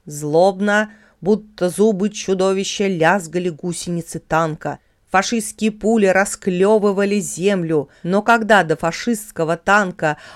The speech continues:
осталось всего несколько метров, Иван приподнялся и бросил под его гусеницу связку гранат. Танк завыл, завертелся в бессильной ярости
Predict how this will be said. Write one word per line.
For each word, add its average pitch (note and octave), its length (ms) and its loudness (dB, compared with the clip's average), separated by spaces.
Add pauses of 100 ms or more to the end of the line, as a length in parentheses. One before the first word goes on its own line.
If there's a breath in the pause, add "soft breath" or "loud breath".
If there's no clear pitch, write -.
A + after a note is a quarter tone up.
(120 loud breath)
осталось G#3+ 640 2
всего A3+ 460 0
несколько G#3 600 -2
метров, F3+ 520 -2 (420)
Иван D#3 360 -2
приподнялся G3 1120 -2 (440 loud breath)
и E4 160 6
бросил G#3 760 2
под G3 300 -4
его G3+ 300 2
гусеницу G3 680 -4
связку F3 680 0
гранат. D#3 680 -2 (240)
Танк G#3 360 2
завыл, F#3+ 640 0
завертелся G#3 920 0
в F3+ 40 -10
бессильной G3+ 580 -4
ярости F3+ 680 0